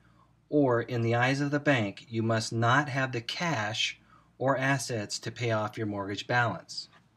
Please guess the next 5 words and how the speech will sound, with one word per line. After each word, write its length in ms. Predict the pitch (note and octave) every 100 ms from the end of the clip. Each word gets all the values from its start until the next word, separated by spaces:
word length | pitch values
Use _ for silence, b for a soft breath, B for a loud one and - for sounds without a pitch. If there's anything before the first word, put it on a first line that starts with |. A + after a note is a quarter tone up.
| _ _ _ B B B -
And 260 | A2+ G#2+
three, 540 | - D#3+ D#3 A2+ A2+ - b b b b _
you 120 | B2
must 360 | B2 C#3+ D3+ -
have 560 | D#3+ C#3+ A2 A2 B2